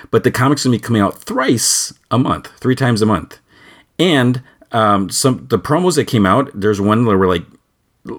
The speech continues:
s-, Mary Jane's kissing, like, a very battle-damaged Spider-Man.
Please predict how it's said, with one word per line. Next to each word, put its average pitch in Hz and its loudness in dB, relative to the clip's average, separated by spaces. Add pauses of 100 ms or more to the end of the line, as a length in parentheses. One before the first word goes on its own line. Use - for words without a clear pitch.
(140)
s-, - -6
Mary 101 2
Jane's 101 0
kissing, 104 -2
like, 92 0
a 85 2
very 92 -2
battle-damaged 90 -2
Spider-Man. 104 -2